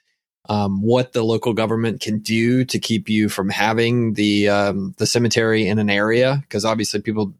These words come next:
sometimes don't like cemeteries 'cause they don't pay a lot of property taxes and that sort of thing. Yeah, the contract definition, all that kind of stuff. Yeah, it's very, uh, it's very there. I mean, this all smells like they at one point had problems where people would open up cemeteries,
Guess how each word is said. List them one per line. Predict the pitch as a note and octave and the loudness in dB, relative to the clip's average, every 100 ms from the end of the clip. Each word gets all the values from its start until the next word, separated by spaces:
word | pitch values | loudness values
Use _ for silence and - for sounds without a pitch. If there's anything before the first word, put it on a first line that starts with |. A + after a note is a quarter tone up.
| - | -8
sometimes | A#2 G#2+ G#2+ | -4 -2 -4
don't | - G2+ | -2 -2
like | F#2+ A2+ | 0 -2
cemeteries | - B2 B2+ C#3 D3 | 0 0 2 0 0
'cause | G#2+ | 0
they | G#2+ | 2
don't | G#2+ - | 0 -2
pay | - G2 | -2 0
a | |
lot | G#2 G2 G2 | 2 2 0
of | G2+ - - _ _ | -2 -6 -18 _ _
property | A2 A2 B2 | -2 0 0
taxes | B2 B2 B2+ C#3 | 2 0 -2 -4
and | C#3 | -2
that | C#3 B2+ | -2 -2
sort | C#3+ | -2
of | C#3+ | 0
thing. | D3 E3 F3 _ _ _ _ _ _ _ _ _ | 0 -2 -6 _ _ _ _ _ _ _ _ _
Yeah, | A2+ G2 | -2 -2
the | G2 | -2
contract | - C3 C3 C3 C3 | 0 0 2 0 0
definition, | C3+ C#3 C#3 D3 G#2+ | -2 0 -2 -2 -2
all | F#2+ | 0
that | D#3 | 0
kind | - C3+ | 0 -2
of | |
stuff. | - C3+ G#2 - - _ - | 0 -2 -2 -12 -20 _ 0
Yeah, | C#3+ F2 | 0 -2
it's | - | -10
very, | G2+ B2 C#3+ D3 C3 - _ _ _ _ _ A2 | -4 0 2 2 0 -4 _ _ _ _ _ -4
uh, | G2 | -2
it's | A#2 | 0
very | C3 C#3+ | 2 2
there. | D3 A#2 | 2 0
I | A2 | 0
mean, | C#3 B2+ F#2+ | 0 0 -2
this | C3+ D3 | -2 0
all | C#3+ E3+ | 2 2
smells | - - C3+ C#3+ C#3 | 0 -2 0 0 0
like | B2+ A#2+ | 0 0
they | A#2+ A#2 | 0 0
at | G#2 | 0
one | A2+ A#2+ | -2 -2
point | B2+ A#2 G2 | -2 -4 -4
had | G#2 A2 A2 G#2+ | -4 -2 -2 -2
problems | G#2+ G#2+ G#2 G#2 G2+ G2+ - _ _ _ | -2 0 0 -2 -4 -6 -10 _ _ _
where | A#2+ | -2
people | A2 B2 A#2 | 0 0 2
would | A2+ | 2
open | A2+ A#2 | 2 2
up | B2+ B2 | 0 0
cemeteries, | C3+ B2 A#2 A2+ A2 A2 G#2+ | 0 0 0 2 2 2 -2